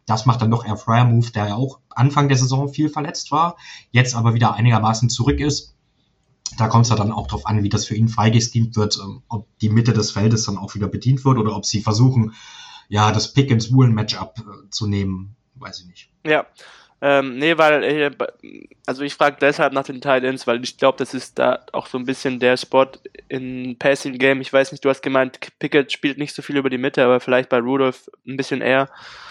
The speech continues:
Speaker 2: dass, dass man da gegen die Linebacker in Coverage halt über den, be-, beispielsweise Freiermuth, ähm, vielleicht das ein oder andere Big Play auflegen könnte.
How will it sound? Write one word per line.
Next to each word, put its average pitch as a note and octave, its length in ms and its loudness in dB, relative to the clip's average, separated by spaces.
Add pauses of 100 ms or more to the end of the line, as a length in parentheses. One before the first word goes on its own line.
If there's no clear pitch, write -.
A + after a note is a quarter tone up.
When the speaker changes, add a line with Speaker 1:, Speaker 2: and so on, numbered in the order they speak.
(380)
Speaker 2:
dass, - 200 -8 (180)
dass C#3+ 160 -8
man C#3+ 140 -2
da C#3+ 340 4 (180)
gegen D3 220 -2
die C#3 80 -4
Linebacker C3+ 520 2
in B2+ 100 -4
Coverage B2+ 580 -4
halt B2+ 260 0
über B2+ 240 -6
den, A#2+ 260 -12
be-, B2+ 180 0
beispielsweise B2+ 420 -2
Freiermuth, B2 600 0 (280)
ähm, A#2+ 260 -6
vielleicht A#2+ 420 -4 (240)
das - 80 -16
ein A#2+ 160 -4
oder A#2 100 -2
andere A#2 280 -4
Big A#2+ 180 -8
Play B2+ 140 -2
auflegen A#2 480 -2
könnte. B2 600 -2